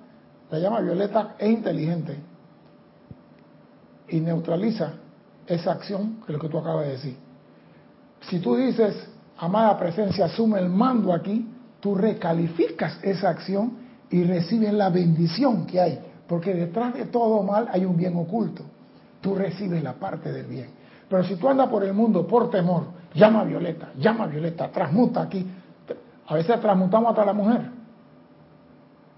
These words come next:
Y la mujer transmuta también al marido. Eso es obvio. Pero tenemos, cuando tú comienzas a disparar sin conciencia, muchas veces pierdes la bendición que hay en esa experiencia.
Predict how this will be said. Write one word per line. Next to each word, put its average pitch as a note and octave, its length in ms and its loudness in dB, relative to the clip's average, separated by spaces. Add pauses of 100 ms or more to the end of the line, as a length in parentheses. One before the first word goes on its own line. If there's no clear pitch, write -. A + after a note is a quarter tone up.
(540)
Y E3+ 80 -2
la D#3+ 160 -2
mujer E3 280 -2
transmuta E3+ 400 -4
también D3+ 240 -6
al C#3+ 80 -6
marido. C#3 400 -6 (580)
Eso - 140 -16
es C3+ 80 -12
obvio. D3+ 260 -8 (800)
Pero E3 160 0
tenemos, A#3 400 0
cuando F3+ 300 0
tú B3+ 220 -4
comienzas A#3+ 640 -2
a E3+ 100 -2
disparar E3+ 720 -2 (180)
sin A3 460 0
conciencia, E3 1000 -2 (520)
muchas E3+ 400 -6
veces E3 360 -8 (120)
pierdes E3 460 -4 (140)
la D3+ 180 -8
bendición C3+ 680 -8 (420)
que E3 100 -2
hay D#3+ 140 -2
en D#3 100 -4
esa D3+ 160 -8
experiencia. B2+ 640 -12